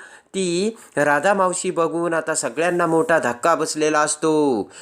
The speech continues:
रेश्मा आता सगळ्यांकडे बघू लागते आणि आता लगेचच पदर बाजूला घेत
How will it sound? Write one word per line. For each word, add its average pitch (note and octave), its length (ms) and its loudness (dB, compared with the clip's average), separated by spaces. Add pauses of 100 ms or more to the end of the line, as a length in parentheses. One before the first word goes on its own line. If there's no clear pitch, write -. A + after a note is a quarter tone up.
(140)
रेश्मा D#3 480 0
आता E3+ 200 0
सगळ्यांकडे D3+ 680 2
बघू D3 220 2
लागते C#3+ 640 0 (260)
आणि F#3 260 2
आता F3 240 0
लगेचच F#3+ 460 0
पदर E3+ 360 2
बाजूला F3 420 2
घेत E3+ 500 0